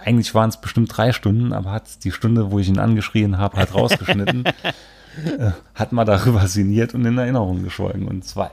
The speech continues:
Speaker 1: echt schön. Also ich glaub, das war auch nicht das letzte Mal. Es,
Speaker 2: Mhm.
Speaker 1: äh,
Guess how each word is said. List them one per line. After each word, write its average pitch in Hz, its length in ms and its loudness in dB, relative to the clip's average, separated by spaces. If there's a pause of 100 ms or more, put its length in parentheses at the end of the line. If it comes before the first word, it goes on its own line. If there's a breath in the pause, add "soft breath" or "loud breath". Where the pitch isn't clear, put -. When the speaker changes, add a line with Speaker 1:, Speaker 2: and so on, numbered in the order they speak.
Speaker 1:
echt - 200 -8
schön. 127 240 2
Also 101 140 -4
ich - 60 -8
glaub, - 220 0
das 139 160 -8
war 165 80 2
auch 156 80 2
nicht 151 220 2
das - 60 -8
letzte 113 340 0
Mal. 85 240 -2
Es, 120 400 -2
Speaker 2:
Mhm. - 120 -10
Speaker 1:
äh, 98 260 -2